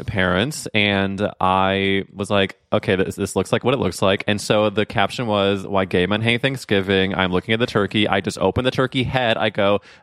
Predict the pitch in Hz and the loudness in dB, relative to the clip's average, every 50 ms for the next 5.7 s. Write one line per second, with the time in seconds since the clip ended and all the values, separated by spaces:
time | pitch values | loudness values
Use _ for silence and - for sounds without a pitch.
0 | _ - 113 113 113 117 113 110 110 107 117 113 110 110 104 101 98 98 95 95 | _ 0 0 0 2 0 -2 -4 -2 0 2 2 2 2 0 0 0 0 0 0
1 | - - 104 110 113 113 107 101 - - - - - _ - 123 120 120 - - | 0 -2 -2 0 2 2 2 0 -2 -6 -12 -20 -14 _ -4 -2 -2 -2 -2 0
2 | - 135 135 143 147 143 - - 120 117 113 113 107 - - - 127 127 123 107 | 0 0 2 2 0 -4 -2 0 0 0 2 0 -2 -6 -8 -6 -4 -2 0 0
3 | 98 - 123 117 - - 139 104 107 107 90 95 92 - - - - 110 113 127 | 0 0 -2 -2 0 -2 0 0 0 0 0 0 -2 -4 -6 -4 -2 0 2 2
4 | 131 131 123 120 120 117 113 107 87 98 104 98 95 92 82 98 95 90 - 113 | 2 2 2 2 2 2 0 -2 -2 0 0 2 2 0 0 -2 -4 -2 0 0
5 | 110 110 113 113 110 - - 107 101 101 98 98 - | 0 0 0 -2 -4 -2 0 2 4 4 2 0 -2